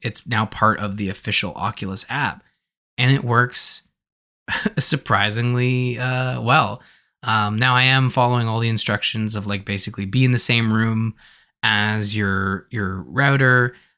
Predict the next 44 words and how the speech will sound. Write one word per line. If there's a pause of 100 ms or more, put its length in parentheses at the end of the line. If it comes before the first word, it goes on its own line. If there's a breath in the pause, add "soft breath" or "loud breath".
(120)
uh,
you
know,
make
sure
your
computer
is
hooked
up
via
Ethernet,
make
sure
you
have
a, (420 soft breath)
you
know,
a,
a
five
gigahertz,
uh,
Wi-Fi
connection. (420 loud breath)
And
so
I
checked
all
those
boxes,
and
sure
enough,
like,
it
worked
really
well.
I
didn't
notice